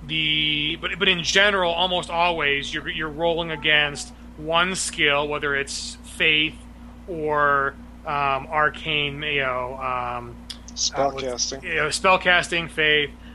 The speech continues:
Speaker 1: um, and then you're, you're looking for a four. Um, the, uh, uh, you know, some systems, they, they do stuff where, like,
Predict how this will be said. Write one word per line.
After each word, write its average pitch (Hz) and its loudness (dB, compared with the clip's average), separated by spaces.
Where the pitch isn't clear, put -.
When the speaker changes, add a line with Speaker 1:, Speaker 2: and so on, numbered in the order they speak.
Speaker 1:
um, 143 0
and 160 -2
then 160 4
you're, 147 0
you're 156 -4
looking 160 -4
for 147 -2
a 139 -2
four. 127 0
Um, 135 2
the, 170 4
uh, 175 2
uh, 185 0
you 190 2
know, 165 4
some 208 2
systems, 196 -2
they, 175 2
they 165 0
do 165 -2
stuff 165 0
where, 165 -2
like, 147 0